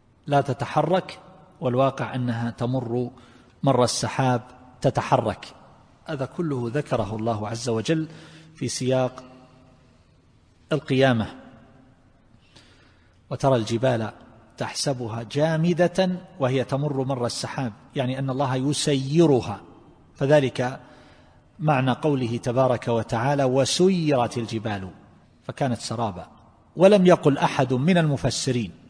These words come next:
قط بأن هذا في الدنيا أبدًا، وكل قول يعود على أقوال السلف في الإبطال فهو أولى بالبطلان. لا يمكن أن تتفق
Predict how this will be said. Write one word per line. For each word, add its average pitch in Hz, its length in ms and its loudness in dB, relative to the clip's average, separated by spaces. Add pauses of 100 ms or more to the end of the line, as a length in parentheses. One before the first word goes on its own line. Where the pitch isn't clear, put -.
(880)
قط - 400 2 (840)
بأن 139 340 0
هذا 135 340 0
في - 100 -4
الدنيا 98 440 -12 (920)
أبدًا، 135 360 0 (760)
وكل 196 380 2
قول 139 380 4
يعود 131 320 2
على 123 220 0
أقوال 117 600 0
السلف 117 440 -2
في - 120 -2
الإبطال 170 460 4 (1400)
فهو 120 240 0
أولى 131 420 -2 (1120)
بالبطلان. 127 760 -2 (520)
لا 156 100 -6
يمكن 156 400 0 (320)
أن 127 100 -6
تتفق 127 500 -4